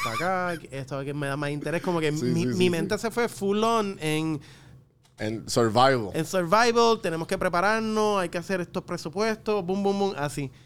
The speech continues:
Speaker 1: Con el tiempo y cuando empiezas a ver el primer so-, sonograma, que de momento ves algo que se mueve, eh,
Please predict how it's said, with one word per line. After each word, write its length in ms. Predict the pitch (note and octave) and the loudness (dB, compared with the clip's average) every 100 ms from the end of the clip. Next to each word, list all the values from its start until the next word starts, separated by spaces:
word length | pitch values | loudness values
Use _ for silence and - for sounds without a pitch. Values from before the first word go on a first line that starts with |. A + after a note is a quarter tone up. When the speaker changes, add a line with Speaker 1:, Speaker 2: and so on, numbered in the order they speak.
| _ _ _ - | _ _ _ -2
Speaker 1:
Con 160 | F3 | 2
el 100 | D#3 C#3+ | 2 4
tiempo 400 | G#3 A#3+ G#3+ F3+ | 2 4 2 0
y 120 | D#3 | 0
cuando 300 | C#3+ C#3+ C#3+ | 0 -2 -2
empiezas 340 | C3+ C#3+ C#3 | -4 -4 -2
a 40 | F#3+ | 0
ver 100 | F#3+ | 0
el 40 | F#3+ | 0
primer 240 | G3+ F#3+ | -2 -2
so-, 200 | - - | -4 -6
sonograma, 600 | D#3 F3+ F3+ G3 G3 E3 | -2 0 2 2 2 0
que 80 | D3 | -4
de 60 | C#3 | -4
momento 320 | B2 B2 D#3+ | -2 -2 -2
ves 200 | D3+ D3 | 0 -2
algo 320 | - E3+ F#3 E3 | 0 -2 0 0
que 120 | - | 0
se 80 | F3 | 0
mueve, 480 | F3 F#3+ D#3 C3+ - - | 2 2 2 0 -6 -8
eh, 800 | C#3 C#3 D3 D#3+ E3+ E3+ E3+ | -2 0 2 4 4 4 2